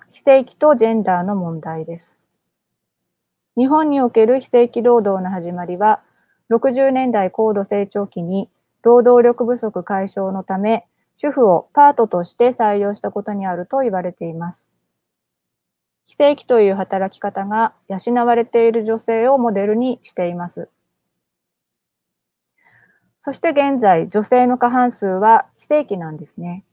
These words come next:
えー、一般の人のイメージとは違って、女性労働者の中での非正規の割合はどんどん増えています。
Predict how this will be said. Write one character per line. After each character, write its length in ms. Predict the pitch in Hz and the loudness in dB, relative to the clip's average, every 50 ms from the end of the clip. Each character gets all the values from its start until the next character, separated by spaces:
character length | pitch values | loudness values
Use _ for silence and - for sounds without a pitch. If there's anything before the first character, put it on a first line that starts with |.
| _ _ _ _ _ _ _ _ | _ _ _ _ _ _ _ _
え 20 | 208 | -12
ー、 720 | 190 185 190 185 185 185 180 180 180 175 175 175 175 - - | -12 -10 -8 -8 -8 -8 -8 -8 -8 -10 -10 -10 -12 -8 -8
一 160 | 226 220 - | -10 -8 -2
般 180 | - 277 277 | 0 2 2
の 120 | 269 277 285 | 2 0 -4
人 220 | 277 - 311 302 | -6 -6 -6 -4
の 300 | 285 302 311 302 - - - _ _ | -4 -2 -4 -4 -4 -6 -10 _ _
イ 80 | 220 | -2
メ 200 | 226 233 233 226 | 0 0 0 0
ー 40 | 214 | 0
ジ 220 | 214 - 175 170 | -2 -4 -6 -6
と 160 | - - 240 226 | -4 -2 -2 -2
は 80 | 208 | -2
違 60 | 202 - _ 190 180 180 | -2 -4 _ -10 -8 -8
っ 80 | 180 | -8
て、 400 | - _ _ - 240 233 220 - - - | -10 _ _ 2 2 2 2 0 -2 -4
女 80 | 226 | -4
性 260 | 220 - 254 254 254 | 0 0 2 2 2
労 200 | 247 262 254 262 | 4 4 2 2
働 280 | 247 247 247 254 262 - | 2 2 0 -2 -2 -2
者 300 | - 190 180 170 165 - - _ _ _ _ _ _ _ - | -2 0 0 0 0 -4 -8 _ _ _ _ _ _ _ -6
の 100 | 262 254 | -2 -2
中 260 | 262 262 254 233 208 | -2 0 0 0 -2
で 140 | 196 196 202 | 0 -2 -2
の 260 | 214 226 226 220 - - | 2 2 2 2 0 -4
非 100 | _ - | _ -2
正 180 | _ 226 226 220 | _ 4 4 4
規 120 | 220 202 | 2 -2
の 160 | 196 190 180 | -4 -4 -4
割 260 | 175 175 170 175 175 175 | -4 -4 -2 -2 -4 -4
合 160 | 170 175 180 | -4 -4 -2
は 200 | 208 233 - - | 0 0 0 0
ど 120 | 247 277 277 | 0 -2 -2
ん 60 | 262 | 0
ど 140 | 226 190 196 | -2 -4 -4
ん 40 | |
増 140 | 202 226 214 | -4 -2 -2
え 80 | 196 190 | -2 -4
て 140 | - 175 170 | -6 -10 -10
い 80 | 165 | -10
ま 160 | 160 160 160 | -12 -14 -16
す。 180 | - _ _ _ | -18 _ _ _